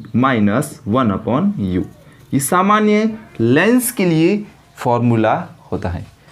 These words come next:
फोकस दूरी, प्रतिबिंब की दूरी व बिंब की दूरी के मध्य इसे संबंध भी कहा जा सकता है। अपने को निकालना क्या है, वन upon U निकालना है। तो वन upon U बराबर क्या हो जाएगा,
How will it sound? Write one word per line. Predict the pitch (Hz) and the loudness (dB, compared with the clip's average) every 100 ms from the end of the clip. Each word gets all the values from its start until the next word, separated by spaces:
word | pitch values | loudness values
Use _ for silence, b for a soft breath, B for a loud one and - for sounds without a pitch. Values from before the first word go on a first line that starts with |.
| b - | b -4
फोकस | 139 147 185 180 | -2 0 -2 0
दूरी, | 185 196 214 - - | 2 2 -2 -6 -6
प्रतिबिंब | - 175 240 220 | -4 0 0 0
की | 175 | 0
दूरी | 127 117 156 175 - | 2 2 0 -4 -6
व | 101 110 156 - - | -2 0 -2 -4 0
बिंब | 151 165 156 | 0 0 0
की | 113 | 0
दूरी | 104 110 104 | 0 0 0
के | 104 | -2
मध्य | 95 92 113 151 - | -2 -2 -2 -4 -6
इसे | 110 131 | -6 -4
संबंध | 127 120 120 139 120 | -4 -2 -2 0 -2
भी | 92 107 139 - | -2 -4 -6 -10
कहा | 90 85 | -8 -6
जा | 85 | -6
सकता | 85 92 - | -6 -8 -6
है। | 95 95 B B B | -6 -8 B B B
अपने | - 170 | -2 0
को | 185 | 0
निकालना | 185 196 208 202 | 0 2 4 2
क्या | 208 208 | 2 0
है, | 202 | 0
वन | 135 110 104 | 2 2 0
upon | 101 101 98 113 | 0 -2 0 2
U | 151 | 2
निकालना | 165 165 170 165 | 2 0 0 -2
है। | 180 | -2
तो | 143 | 0
वन | 127 160 156 | 0 2 0
upon | 156 139 123 | 0 0 4
U | 156 | 2
बराबर | 117 110 110 | 2 0 0
क्या | 110 110 | -2 -2
हो | 95 | 0
जाएगा, | 95 92 92 101 151 | 0 0 -2 -4 -6